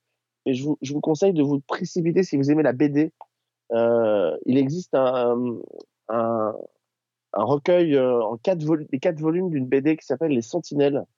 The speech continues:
euh, qui est signé d'un monsieur qui s'appelle Xavier d'Horizon, euh, qui est, euh, une série de super-héros, euh, français, donc, euh, en bande dessinée. Euh, et si vous voulez voir à quoi ça ressemble, euh, cette B D,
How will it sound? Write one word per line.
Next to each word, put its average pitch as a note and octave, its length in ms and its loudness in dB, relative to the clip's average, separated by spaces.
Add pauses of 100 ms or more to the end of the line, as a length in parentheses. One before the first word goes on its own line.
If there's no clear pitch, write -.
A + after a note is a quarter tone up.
(600)
euh, F#2+ 640 2 (500)
qui B2+ 240 0
est C3+ 40 4
signé E3 440 2
d'un D3 120 0
monsieur C#3+ 320 -2
qui D#3+ 160 -14
s'appelle F#3+ 460 -2 (180)
Xavier F3+ 640 0 (640)
d'Horizon, F#3 640 0 (520)
euh, B2 80 0
qui D3 200 -2
est, E3 180 4
euh, A#2 460 2 (100)
une F#2 160 -10
série D#3 280 0
de E3 60 -8
super-héros, D#3+ 680 0 (220)
euh, A#2 320 -2
français, C3+ 500 -4 (140)
donc, G#2+ 120 -16 (100)
euh, G#2 180 -2 (600)
en B2 120 0
bande D3 220 0
dessinée. C#3 480 -2 (400)
Euh, F2 500 0 (720)
et - 80 -4
si - 120 -6
vous C3+ 40 -2
voulez C#3+ 140 4
voir C#3+ 140 2
à C#3+ 40 -2
quoi C#3 160 -2
ça C3+ 120 -10
ressemble, D#3 440 -4
euh, A#2+ 140 0
cette B2 240 -6
B B2+ 60 -2
D, D#3+ 300 0